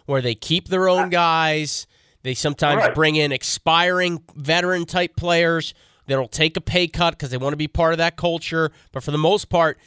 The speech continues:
Speaker 1: you look at the Packers roster over the last decade, it's like fifty guys out of fifty-three on game day that have been drafted. It's insanity. But,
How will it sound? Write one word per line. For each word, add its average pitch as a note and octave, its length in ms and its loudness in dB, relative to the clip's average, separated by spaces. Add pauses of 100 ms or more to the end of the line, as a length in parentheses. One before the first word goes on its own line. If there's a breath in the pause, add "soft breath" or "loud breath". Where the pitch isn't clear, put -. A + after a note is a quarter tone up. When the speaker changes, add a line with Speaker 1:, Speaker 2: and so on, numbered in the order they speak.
(140 soft breath)
Speaker 1:
you D#3+ 120 0
look F#3+ 120 2
at E3+ 60 -4
the C#3 80 -10
Packers E3+ 500 0
roster E3 480 0
over D3 140 -4
the D3 80 -6
last D3 300 0
decade, C#3 460 -2 (260 soft breath)
it's - 240 -2
like D#3 200 0
fifty F#3 420 -2
guys F3+ 360 2
out F3 100 0
of F3 80 -4
fifty-three F#3+ 640 -2
on F#3 160 0
game G3 240 0
day F#3 160 0
that F3 80 0
have F3 100 0
been F#3+ 100 -2
drafted. G3+ 540 -2
It's D#3 200 -8
insanity. A3 720 0 (540)
But, D#3+ 280 2